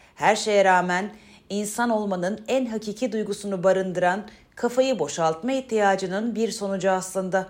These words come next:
Trajikomiklikler Kurtuluş Savaşı'nın zaferle sonuçlanmasının ardından işgal kuvvetlerinin İstanbul'u terk etmesiyle yasağın oraya sıçramasıyla devam etti. Acı haber İstanbul'dan gelince akşamcılar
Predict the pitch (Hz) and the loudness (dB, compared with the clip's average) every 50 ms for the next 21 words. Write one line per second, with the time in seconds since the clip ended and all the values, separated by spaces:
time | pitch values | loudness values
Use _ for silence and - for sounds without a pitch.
0 | - _ - 330 349 370 359 381 370 - 359 359 349 320 320 - 285 277 285 277 | -8 _ -2 0 2 2 2 2 0 0 0 0 0 0 -2 -4 -6 -4 0 2
1 | 277 285 320 359 370 - 349 339 339 320 311 294 285 - - 277 262 254 262 254 | 2 4 2 2 0 -2 -2 -2 -2 -2 -2 -2 -2 0 4 4 6 6 6 4
2 | 254 240 240 269 285 262 196 185 185 180 - 233 247 285 285 277 269 277 254 233 | 2 -2 -4 -2 -2 -2 2 2 0 2 2 0 0 2 2 0 0 0 -2 -4
3 | 233 233 - - 202 190 190 180 180 175 - 196 240 254 247 226 208 202 185 190 | -4 -4 -2 0 0 0 0 0 -4 -4 -4 -4 -2 0 2 2 4 2 2 2
4 | 190 185 180 180 180 185 214 214 - - - - - - 185 180 - - - 208 | 0 0 2 2 0 0 0 -4 -12 -16 -20 -20 -14 -10 -8 -8 -4 0 2 2
5 | 247 277 277 - 285 254 240 254 247 247 240 240 226 226 214 208 220 240 233 - | 2 2 0 -2 -2 2 2 2 2 4 4 6 6 6 4 0 -4 -4 -6 -6
6 | 175 - - - 240 269 277 262 247 233 208 190 - 202 190 190 185 - 190 175 | -10 -8 -4 -2 -2 0 0 -2 -2 -2 -2 -2 0 2 2 2 2 0 -4 -6
7 | - 175 170 170 - 254 285 277 233 185 190 196 190 - - - - 185 196 196 | -6 -6 -8 -8 -6 -4 -2 0 4 4 4 4 2 -2 -14 -6 0 0 0 2
8 | - 208 196 196 208 240 240 240 - 247 269 254 202 180 165 - - 175 - 180 | 4 4 4 6 4 2 0 2 4 6 6 6 6 4 2 0 -4 -8 -4 -2
9 | 175 170 175 180 - - 302 285 240 247 247 233 220 214 208 202 196 190 190 185 | -2 -2 -2 -4 -4 -4 -2 0 2 2 4 6 6 6 6 4 2 2 0 -2
10 | 185 - - 196 190 190 - _ - 208 196 180 240 226 220 180 180 185 202 220 | -4 -4 -6 -8 -8 -8 -4 _ 2 4 6 6 6 6 6 4 4 2 2 2
11 | - 214 208 - - - 226 233 226 190 180 156 170 165 160 156 151 160 160 185 | 0 -4 -6 -4 -2 2 2 2 2 0 -4 -4 -2 -2 -2 -2 -4 -4 -2 0
12 | 247 254 240 - 175 175 190 190 - - - - - 180 202 196 - - 220 196 | 2 2 2 2 2 2 2 2 -2 -12 -14 -4 0 0 0 0 0 -2 -2 0
13 | 196 196 190 190 180 175 185 196 - | 0 0 0 2 4 4 4 4 0